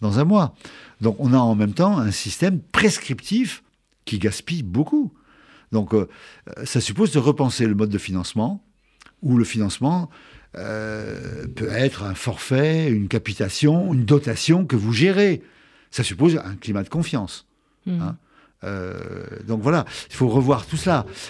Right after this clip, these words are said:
Speaker 1: Le but, but du tra-, du travail de la médecine moderne, c'est une médecine en équipe, avec notamment les infirmières et les infirmières spécialisées. C'est ça la priorité absolue.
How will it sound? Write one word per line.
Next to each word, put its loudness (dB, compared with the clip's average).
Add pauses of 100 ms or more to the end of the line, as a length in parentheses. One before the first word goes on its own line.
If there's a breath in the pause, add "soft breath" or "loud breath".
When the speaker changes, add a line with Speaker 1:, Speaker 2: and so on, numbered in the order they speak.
(160 loud breath)
Speaker 1:
Le 6
but, 2
but -2
du -2
tra-, -2
du -2
travail 4
de 0
la 4
médecine 4
moderne, 4
c'est -2
une 4
médecine 2
en 0
équipe, 0 (1080)
avec 2
notamment 2
les -2
infirmières 2 (240 soft breath)
et -4
les 0
infirmières 2
spécialisées. -2 (300 soft breath)
C'est 2
ça 2
la 4
priorité 2
absolue. 2